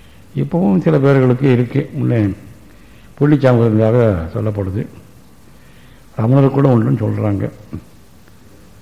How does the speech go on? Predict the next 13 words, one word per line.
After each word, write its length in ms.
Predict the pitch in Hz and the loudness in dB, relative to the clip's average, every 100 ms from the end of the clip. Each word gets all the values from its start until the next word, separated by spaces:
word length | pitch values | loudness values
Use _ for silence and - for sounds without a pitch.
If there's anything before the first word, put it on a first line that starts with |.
| - - - - - - - - - - - - - - - - - - - - - 113 | -20 -20 -20 -20 -20 -20 -18 -18 -18 -20 -20 -20 -20 -20 -20 -20 -20 -20 -20 -20 -20 -10
அப்படி 560 | 131 139 143 117 - - - - - - - - - - - - - - - | -6 0 2 2 0 -8 -20 -20 -20 -20 -20 -20 -20 -20 -20 -20 -20 -20 -6
அந்த 560 | 139 135 135 120 110 104 | -2 2 4 6 4 2
மனமானது 760 | 117 143 156 156 147 147 165 156 143 127 117 - - - - - - - - - - - | 2 4 6 6 6 6 4 6 6 6 2 -4 -16 -20 -20 -20 -20 -20 -20 -20 -20 -10
உள்ளே 320 | 127 139 151 | -2 4 6
இருக்கின்ற 520 | 143 135 139 135 135 | 6 4 0 2 2
அந்தர்யாமியோடு 640 | 123 139 143 135 127 123 165 | 4 4 4 4 4 4 2
இணைக்கணும். 480 | 131 160 - 113 - - - - - - | 2 2 2 -2 -2 -16 -20 -20 -20 -12
இணைக்கிறது 420 | - 123 139 131 135 | -4 -2 0 -2 0
என்ன, 340 | 160 147 139 | 0 0 2
ஒரு 120 | 127 | 2
நாள் 120 | 127 | 2
என்னால 240 | 127 131 127 | 2 2 0
முடியுமா? 380 | 123 131 151 | 0 2 0